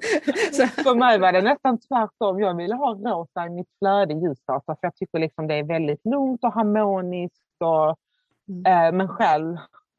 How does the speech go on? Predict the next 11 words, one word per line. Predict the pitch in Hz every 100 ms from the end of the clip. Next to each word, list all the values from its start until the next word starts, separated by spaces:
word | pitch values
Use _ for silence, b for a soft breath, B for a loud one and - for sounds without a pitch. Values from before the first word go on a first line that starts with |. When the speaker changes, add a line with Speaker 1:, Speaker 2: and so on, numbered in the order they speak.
| -
Speaker 2:
äger | 220 165 180
jag | 196
nästan | - 175
inga | 180 160
rosa | 175 160 - - -
<laughs> | -
plagg. | 208 - 220 - - - 453 - 349 349 403 _ 330 302 _ - 262 480 440
Speaker 1:
Oj, | 302 302
vad | 302
hoppsan. | 311 - 240
Speaker 2:
Eh, | 254 269 285 - -